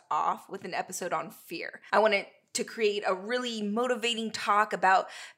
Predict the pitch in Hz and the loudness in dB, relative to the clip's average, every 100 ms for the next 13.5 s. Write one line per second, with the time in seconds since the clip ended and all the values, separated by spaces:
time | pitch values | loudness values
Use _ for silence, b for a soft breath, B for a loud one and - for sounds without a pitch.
0 | _ 247 269 277 269 269 220 208 - 214 | _ -4 0 0 -2 -2 4 4 4 0
1 | 214 - 196 - 220 214 - 220 185 202 | 0 -4 -6 -4 -4 -4 -4 -4 0 2
2 | 202 190 185 - - 294 320 269 240 247 | 2 0 -6 -8 -6 -2 0 6 6 6
3 | 247 - 202 220 208 208 196 220 196 185 | 4 6 4 2 0 0 2 2 2 -2
4 | 185 220 349 254 214 247 208 190 - 277 | -10 4 8 8 8 0 -2 0 0 0
5 | 294 - 285 190 185 214 240 247 208 226 | -6 4 4 4 0 -2 0 0 0 -2
6 | 220 277 339 359 233 - 214 175 175 196 | -2 -2 -2 -2 -6 -6 -10 -10 -12 -10
7 | 220 240 - - 233 220 247 208 202 202 | -10 -12 -12 -4 -2 -2 -6 -6 -8 -6
8 | 196 - 185 - 185 - - 226 _ _ | -6 -6 -10 -6 -4 -6 -10 -18 _ _
9 | _ B B B B 220 - 240 240 226 | _ B B B B -6 -4 -4 -6 -10
10 | 180 214 202 208 190 202 202 208 208 196 | -10 -10 -6 -6 -6 -10 -12 -10 -8 -8
11 | 196 185 - 175 104 - 220 _ _ - | -8 -12 -10 -8 -8 -16 -20 _ _ -4
12 | 269 247 240 226 240 247 262 262 - - | -2 -2 -2 -4 -6 2 2 2 -6 -2
13 | 233 269 - 202 | -2 -2 -4 -4